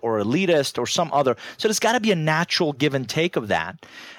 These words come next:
And, and I, and I talk a lot about this idea of a new norm, which is if you're object of interest, if you provoke, if you add value, if you bring a contrarian perspective, those who matter will seek you out.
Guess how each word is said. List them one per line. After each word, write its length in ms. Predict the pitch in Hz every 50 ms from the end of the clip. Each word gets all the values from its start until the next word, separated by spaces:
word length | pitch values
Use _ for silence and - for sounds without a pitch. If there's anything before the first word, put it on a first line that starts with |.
| - -
And, 160 | - 185 190 -
and 120 | 202 202
I, 140 | 202 196 190 -
and 100 | - 190
I 80 | 196 190
talk 320 | 180 - - 196 208 -
a 60 | - 202
lot 260 | 180 180 175 180 190
about 400 | 196 175 165 170 165 170 165 165
this 180 | 170 160 -
idea 280 | - - 160 147 143 165
of 80 | 160 170
a 20 |
new 220 | 165 165 170 175
norm, 420 | 165 160 170 185 208 180 - - -
which 220 | 113 135 139 -
is 160 | 147 135 131
if 100 | - -
you're 140 | - 139 131 -
object 400 | - 139 156 160 165 180 - -
of 80 | 160
interest, 560 | 151 135 104 - - 117 135 - - - - - _ - - - _ _ _ _ _ _ _
if 240 | 131 127 113 - -
you 240 | 147 139 135 135 120 -
provoke, 720 | - - 151 139 120 117 139 143 170 185 - - - - - _ _ _ _ _ _ _ _ _
if 180 | - 120 -
you 80 | 135 131 -
add 280 | 127 139 147 156 156
value, 460 | 143 131 151 143 147 156 165 160 175 170
if 140 | - -
you 60 | 131 117
bring 220 | 107 123 143 147
a 40 | 135
contrarian 560 | - - 135 117 - - 147 151 160 156 151
perspective, 600 | - 143 - - - 143 143 - _ 180 165 147
those 260 | 139 127 139 143 -
who 100 | - 151
matter 340 | 135 127 120 117 123 131 151
will 120 | 143 127
seek 340 | 113 - - - 143 117 -
you 120 | 135 113 104
out. 380 | 104 113 139 190 - _ -